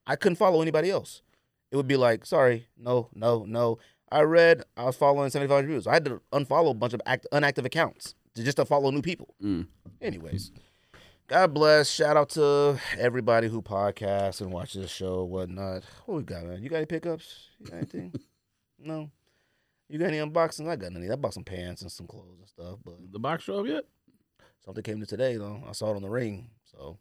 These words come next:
Speaker 2: <laughs>
Speaker 1: but what's in it is my Concords.
Speaker 2: Yes.
Speaker 1: Yellow Sixes. And, uh,
Speaker 2: You sure?
Speaker 1: yep. And Andy's Alpha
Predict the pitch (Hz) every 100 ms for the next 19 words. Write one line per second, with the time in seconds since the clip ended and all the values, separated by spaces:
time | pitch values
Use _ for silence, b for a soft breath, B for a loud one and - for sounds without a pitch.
0 | - - - 139 - - - - - 143
1 | - - 120 113 107 101 - - 110 -
2 | 120 127 107 104 101 95 95 - - _
3 | _ _ _ _ _ _ 92 95 - 113
4 | 110 107 110 98 101 - - _ _ _
5 | _ _ _ - 82 - - - _ _
6 | 87 101 107 110 - 107 - 104 117 -
7 | _ _ _ _ _ _ _ _ _ _
8 | _ _ _ _ _ _ _ 98 95 95
9 | 95 92 92 92 92 87 196 330 359 -
10 | - 104 113 - - 101 101 - 117 127
11 | 120 117 113 107 98 - _ _ _ _
12 | - 120 - 120 117 107